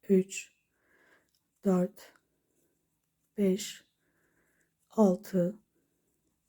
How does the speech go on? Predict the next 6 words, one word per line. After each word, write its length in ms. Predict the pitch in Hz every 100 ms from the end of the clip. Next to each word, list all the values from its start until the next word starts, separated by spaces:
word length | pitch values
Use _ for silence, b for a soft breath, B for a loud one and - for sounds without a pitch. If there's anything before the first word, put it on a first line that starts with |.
| _
yedi, 500 | 208 196 196 190 196 - _ _ _ _ _ _ _ _ _ _ _ _ _ _ _ _ _ _ _ _ _ _ _ _ _ _
sekiz, 640 | - - 190 - 185 208 _ _ _ _ _ _ _ _ _ _
dokuz, 560 | 208 202 196 190 - - _ _ _ _ _ _ _ _ _ _ -
on, 380 | 202 196 226 _ _ _ _ _ _ _ _ _ _ _ _ _ _ _ _ _ _ _ _ _ _ _ _ _ _ _ _ _ _
on 320 | - 190 196 196
bir, 500 | 190 208 - -